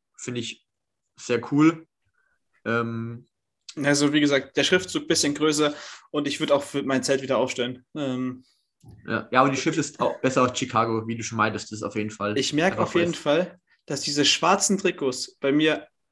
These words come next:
Speaker 2: fast alle das Potenzial haben, eigentlich ganz oben zu kommen, wenn sie ein paar Sachen besser gemacht hätten. Also
Speaker 1: Ja.
Speaker 2: die cleanen Trikots haben ein, zwei Schönheitsfehler, die nicht passen, dann wären die alle weit oben.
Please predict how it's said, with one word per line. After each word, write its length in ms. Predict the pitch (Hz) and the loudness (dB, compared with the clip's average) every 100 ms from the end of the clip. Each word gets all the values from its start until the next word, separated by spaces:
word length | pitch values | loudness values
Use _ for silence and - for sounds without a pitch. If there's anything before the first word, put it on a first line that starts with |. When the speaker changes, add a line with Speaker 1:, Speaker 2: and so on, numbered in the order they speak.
| _ _ | _ _
Speaker 2:
fast 500 | - - 185 190 - | -8 2 2 2 0
alle 380 | 147 135 131 - | 2 4 2 -2
das 160 | 147 - | -10 -6
Potenzial 680 | 151 147 147 - 160 165 147 | -4 -2 -2 0 0 2 0
haben, 400 | 131 151 196 - _ _ _ _ _ _ _ | -2 -2 -4 -8 _ _ _ _ _ _ _
eigentlich 340 | 131 156 175 - | 2 2 2 0
ganz 180 | 151 180 | 0 2
oben 240 | 175 160 | 0 0
zu 120 | 147 | -4
kommen, 280 | 135 147 151 | 0 0 2
wenn 160 | 139 143 | 0 2
sie 100 | 143 | -2
ein 80 | 131 | 0
paar 180 | 147 | 2
Sachen 240 | 139 135 127 | 2 0 0
besser 220 | 120 123 | 0 0
gemacht 300 | 113 113 - | -2 -4 -6
hätten. 320 | 123 120 - - - | -10 -10 -12 -16 -6
Also 160 | - 135 | 0 0
Speaker 1:
Ja. 60 | 135 | 0
Speaker 2:
die 140 | - - | -2 -4
cleanen 400 | - 180 220 226 | 0 6 8 8
Trikots 580 | 202 214 196 208 - - _ _ _ _ | 6 4 6 4 4 -12 _ _ _ _
haben 240 | 160 160 - | -2 -2 0
ein, 200 | 185 220 | 2 2
zwei 200 | - 190 | 4 4
Schönheitsfehler, 640 | - 190 165 151 170 170 | 4 2 0 -4 -2 0
die 140 | 143 151 | 0 -2
nicht 200 | 147 - | -2 -4
passen, 440 | 165 - 147 147 _ _ _ _ _ | -4 -2 -4 -4 _ _ _ _ _
dann 200 | - 143 | -2 2
wären 140 | 151 | 2
die 80 | 151 | 2
alle 220 | 151 151 | 2 4
weit 140 | 143 143 | 2 2
oben. 440 | 151 127 113 - | -2 -4 -8 -12